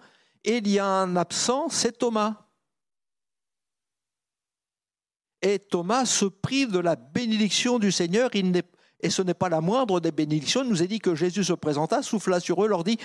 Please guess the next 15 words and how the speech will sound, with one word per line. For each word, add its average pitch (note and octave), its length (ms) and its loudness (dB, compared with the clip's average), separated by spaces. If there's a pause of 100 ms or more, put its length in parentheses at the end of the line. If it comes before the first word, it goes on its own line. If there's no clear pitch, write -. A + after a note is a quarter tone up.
(340)
Recevez E3+ 440 -2
l'Esprit. » - 440 -6 (2500)
Recevoir F#3+ 520 -2
la F3+ 120 0
paix C4+ 260 -4
de G#3 160 0
Dieu, F3 340 0
il G3 80 -4
y D#3+ 60 2
a F3 60 0
cette D#3 240 -4
paix - 220 -6
qui - 180 -4
est B2+ 60 0
là. F#3 240 -2